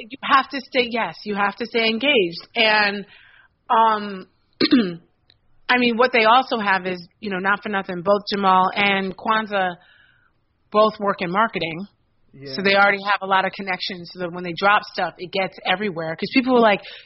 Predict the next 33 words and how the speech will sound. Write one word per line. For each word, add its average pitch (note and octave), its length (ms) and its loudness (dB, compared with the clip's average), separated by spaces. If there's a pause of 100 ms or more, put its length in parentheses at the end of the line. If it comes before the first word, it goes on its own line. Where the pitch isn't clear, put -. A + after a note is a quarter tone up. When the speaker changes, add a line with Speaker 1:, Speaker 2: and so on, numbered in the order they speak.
Speaker 1:
"Yo, F#3 500 2 (180)
how B3 220 4
are D4 80 4
they D#4+ 100 0
getting D4+ 240 -2
in D4 120 -6
the C4 80 -2
Washington C4 420 0
Post, A#3+ 380 0
like, F#3 320 -2
the E3+ 100 -6
second G#3+ 400 -2
day G3+ 240 0
of F#3 80 -6
their F#3+ 160 -4
Kickstarter?" F3 500 -4
I'm F3+ 100 -4
like, E3 180 -6
"They F#3 100 -2
already F#3+ 280 2
have F3 200 0
the D#3+ 60 -12
connections. D#3+ 640 -8
This E3 180 -8
is D#3 80 -10
Speaker 2:
Mm-hmm. E3+ 100 -6
Speaker 1:
not, D#3+ 220 4 (920)
this E3+ 120 -20
is D#3 140 -16
not F3 160 -8
new." G3 160 -12
Also, B3+ 440 2 (360)
they A#3 160 8